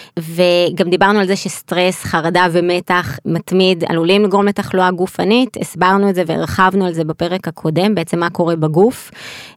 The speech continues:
אבל כן אני אזכיר בקצרה שבמצבי סטרס רמת הסוכר בגוף עולה, עקב הפעלה של המערכת הסימפתטית והאנדוקרינית, וסטרס ממושך בעצם עלול לגרום, אה, לתחלואה גופנית, אה,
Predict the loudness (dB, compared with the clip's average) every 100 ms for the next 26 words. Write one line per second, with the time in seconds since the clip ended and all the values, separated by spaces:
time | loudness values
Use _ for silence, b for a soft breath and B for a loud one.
0 | -2 0 2 2 2 2 2 0 0 0
1 | -2 -2 0 2 2 0 0 0 0 0
2 | -2 -2 0 0 0 0 -2 -4 -2 -2
3 | 0 -2 -2 0 2 2 0 -4 -2 0
4 | 0 -2 -2 0 0 0 -4 -2 -4 -4
5 | -6 -10 -8 -8 -4 -6 -4 -4 -4 -4
6 | -6 0 2 4 0 -4 B B B B
7 | -14 -4 -4 -2 -2 -2 0 -2 -2 0
8 | 0 -2 -8 -6 -6 -4 -4 0 0 0
9 | 0 0 -2 -6 -6 -4 -4 -6 -6 -2
10 | 0 0 -2 -4 -2 0 -2 -4 -6